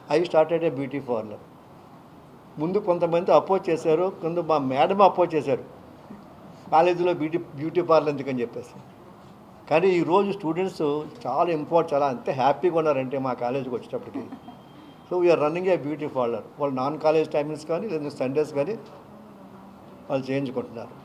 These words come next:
So ఆ రకంగా ఉన్నప్పుడు ఈ బ్యూటీ పార్లర్లు మేనేజ్ చేసేటటువంటి శక్తి లేదా వాళ్ళకి ట్రైనింగ్ ఇచ్చేటటువంటి అవకాశం అనేది చాలా తక్కువ చోట్ల మాత్రమే ఉంది.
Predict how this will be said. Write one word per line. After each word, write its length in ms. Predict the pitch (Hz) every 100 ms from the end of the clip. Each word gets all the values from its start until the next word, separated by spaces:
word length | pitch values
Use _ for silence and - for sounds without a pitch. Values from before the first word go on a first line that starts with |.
| - - - - - - - - - 170
So 60 |
ఆ 220 | 165 151 165
రకంగా 480 | 156 180 190 190
ఉన్నప్పుడు 640 | 175 165 165 160 113 135 196 - - - - - - - -
ఈ 140 | 151 160
బ్యూటీ 420 | 135 165 190 196
పార్లర్లు 920 | 180 180 175 175 170 170 165 175 - - - - - - - - - - - - - - -
మేనేజ్ 560 | 139 143 180 208 202 190
చేసేటటువంటి 480 | 180 185 170 156 147
శక్తి 440 | 143 131 - 117 - - - - - - - - - - - - - -
లేదా 360 | 135 170 180 185
వాళ్ళకి 400 | 147 160 165 160
ట్రైనింగ్ 500 | - 143 175 208 202
ఇచ్చేటటువంటి 640 | - 175 170 160 156 143
అవకాశం 460 | 123 143 180 170 160
అనేది 180 | 170 165
చాలా 160 | 139 143
తక్కువ 460 | 139 127 - 202 202
చోట్ల 200 | 156 151
మాత్రమే 320 | 139 135 131
ఉంది. 220 | 110 101